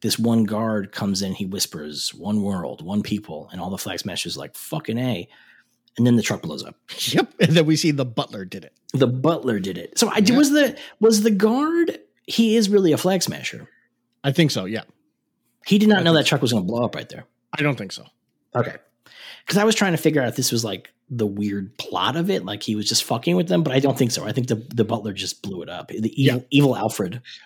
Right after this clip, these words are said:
Speaker 2: I, I, I, I think it's a, a purposeful misdirect on us to be like,
Speaker 1: Right.
Speaker 2: "Oh, they're not going to the raft. They, these cops are gonna help them get out or something," like, and then it explodes, and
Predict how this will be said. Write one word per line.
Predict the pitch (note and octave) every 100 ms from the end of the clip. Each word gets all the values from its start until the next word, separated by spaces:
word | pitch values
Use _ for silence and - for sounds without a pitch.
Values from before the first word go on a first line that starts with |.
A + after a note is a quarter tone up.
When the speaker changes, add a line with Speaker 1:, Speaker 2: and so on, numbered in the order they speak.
| -
Speaker 2:
I, | G3
I, | F3+ F#3
I, | F3 G3+
I | F3+
think | F3+ G3
it's | E3
a, | D3 -
a | C3+ B2+
purposeful | - E3 D#3+ C#3+ D#3+ C#3
misdirect | C3+ C3 C#3 B2 A#2+
on | A#2
us | D3 G3+ -
to | D3
be | B2+
like, | B2 A2 G#2 -
Speaker 1:
Right. | A2 E2+
Speaker 2:
"Oh, | - C3 C#3 C3+
they're | B2+ C3+
not | D#3+ C#3+
going | A#2+
to | G#2
the | G2
raft. | G2 G2+ -
They, | B2+
these | A2 B2 A#2
cops | - A#2+ A2+
are | G#2
gonna | F#2+
help | A2+ A2
them | A2
get | G2
out | C#3+ B2+
or | F2
something," | G2+ F#2 F2
like, | D#2 F2+ - -
and | C#3+ A2+
then | A#2 A#2
it | G#2+ G2+
explodes, | - - G#3+ F#3 F3 D#3+ - -
and | C3 A2 G#2+ G2+ G#2